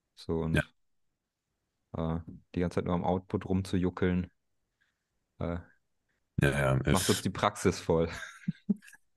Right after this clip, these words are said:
Speaker 2: Ja, genau. Da, ähm, so zum Erklären verwende ich manchmal noch quasi diese Thread Bucket Analogie.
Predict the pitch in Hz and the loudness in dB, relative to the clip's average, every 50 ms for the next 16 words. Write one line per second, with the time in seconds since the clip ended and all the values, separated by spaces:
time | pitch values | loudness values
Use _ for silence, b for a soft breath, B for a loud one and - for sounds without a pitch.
0 | _ _ _ _ _ _ _ _ - - 80 82 87 87 87 87 87 80 82 82 | _ _ _ _ _ _ _ _ 4 6 8 8 10 10 10 8 8 8 8 8
1 | 82 78 71 71 69 67 - - 82 78 80 82 82 82 82 82 82 82 80 65 | 8 6 6 4 0 2 4 6 6 6 6 6 6 6 6 6 6 6 6 4
2 | - - - - - - - - 65 71 73 76 76 76 76 76 - - - - | 2 0 -4 -4 -2 -2 0 0 2 2 4 4 4 4 4 2 2 0 4 6
3 | 90 87 78 - - 98 92 87 87 - - 85 82 85 92 92 92 87 - 82 | 6 6 8 6 6 8 8 6 6 4 4 6 6 8 8 8 6 6 6 6
4 | 76 76 76 78 73 76 80 82 82 - 85 80 80 78 - - 85 80 73 76 | 6 6 6 6 6 6 6 6 6 6 6 6 6 6 6 6 6 6 8 8
5 | 76 76 71 69 71 73 71 73 71 - - - - 85 82 87 92 - - - | 6 6 6 6 6 6 6 6 4 2 0 2 4 6 6 6 4 4 4 4
6 | 92 92 - 101 92 87 - - 90 92 90 90 90 90 87 87 95 95 98 98 | 4 6 6 6 6 6 6 6 6 8 8 10 10 8 10 10 10 12 12 12
7 | 98 | 10